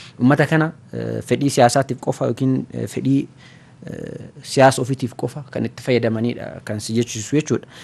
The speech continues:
Akkuma waliigalaatti, eh, muummeen, eh, ministeeraas, eh, Dooktar Abiy Ahmedii fi pirezidaantiin Eertiraadha Isaayyaas Afwerqi faas dabalatee, eh, yeroo garagaraatti,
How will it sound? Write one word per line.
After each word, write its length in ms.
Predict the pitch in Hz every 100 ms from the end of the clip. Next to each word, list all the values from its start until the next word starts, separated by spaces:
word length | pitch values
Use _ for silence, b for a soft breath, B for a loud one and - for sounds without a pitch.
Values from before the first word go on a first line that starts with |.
| B B
Akkuma 300 | - 165 165
waliigalaatti, 720 | 147 135 143 151 151 175 170 - 127
eh, 340 | 113 110 113
muummeen, 440 | 113 131 143 139 135
eh, 120 | 117
ministeeraas, 720 | 110 110 - 123 120 - - - 120
eh, 200 | 123 127 123
Dooktar 280 | - 123
Abiy 220 | 113 117 113
Ahmedii 300 | 113 113 113
fi 220 | 139 135 B B B
pirezidaantiin 440 | 117 117 131 131 120
Eertiraadha 500 | 107 - 120 117 117
Isaayyaas 340 | - 107 -
Afwerqi 360 | 107 123 - 104
faas 280 | 113 - 123
dabalatee, 460 | 110 110 - 135 135 b b - - - - - - - -
eh, 160 | 123 107
yeroo 200 | 120 143 135
garagaraatti, 680 | 123 113 131 127 - -